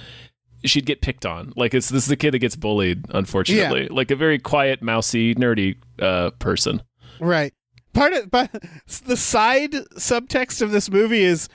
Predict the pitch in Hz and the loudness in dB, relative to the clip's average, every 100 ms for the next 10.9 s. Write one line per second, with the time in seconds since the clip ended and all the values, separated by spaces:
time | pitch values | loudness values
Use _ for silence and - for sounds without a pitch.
0 | - _ - 196 - 196 - 214 180 - | -20 _ -4 0 2 0 0 0 0 2
1 | - 175 - - - _ - - - - | 2 0 -2 -14 -20 _ -20 -20 -10 2
2 | 233 233 233 240 220 214 247 262 240 254 | 4 4 2 0 0 2 2 2 2 -2
3 | - - 254 226 214 - 220 208 190 165 | -4 -2 -2 0 -4 0 0 -2 0 4
4 | 175 180 - 233 220 240 180 175 185 170 | 4 4 -2 -2 0 0 0 2 2 4
5 | 233 240 147 - 240 233 - 247 247 - | 2 4 2 4 2 2 0 0 0 -2
6 | 208 170 - 190 202 226 226 240 220 180 | -2 -2 0 0 2 0 2 2 0 0
7 | 190 - - - 170 208 - 240 254 240 | 0 -2 -16 -4 0 0 2 0 2 2
8 | 226 208 196 285 170 170 208 160 151 - | 2 4 4 4 2 2 0 -2 -6 -10
9 | 170 165 156 151 147 160 165 - 156 - | 0 4 6 4 2 2 2 2 2 2
10 | 220 - 170 160 151 147 147 120 | 2 2 2 2 2 4 4 2